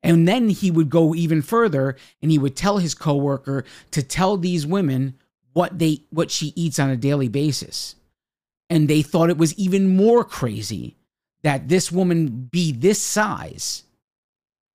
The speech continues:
and eat this much food. But it was all because of the amount of muscle this woman built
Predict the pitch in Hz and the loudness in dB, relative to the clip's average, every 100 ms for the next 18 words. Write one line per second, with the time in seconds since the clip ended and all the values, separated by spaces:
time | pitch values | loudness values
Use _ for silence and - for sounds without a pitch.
0 | _ _ _ _ 160 156 147 - 185 185 | _ _ _ _ 4 6 2 0 0 0
1 | 127 156 - 135 123 - 170 139 - _ | 0 0 0 -2 -4 -4 -2 -2 -4 _
2 | _ _ _ _ _ _ _ _ _ _ | _ _ _ _ _ _ _ _ _ _
3 | - 175 170 160 - 190 226 233 220 - | -2 2 4 2 2 2 4 4 2 0
4 | - 233 165 135 135 117 - _ _ _ | 0 0 2 0 0 -4 -12 _ _ _
5 | 151 147 151 175 175 151 156 170 - 131 | 0 2 2 2 0 0 0 0 -2 -2
6 | 143 147 139 160 151 127 165 135 - - | -2 -2 -4 -2 -2 -2 0 -2 -4 -16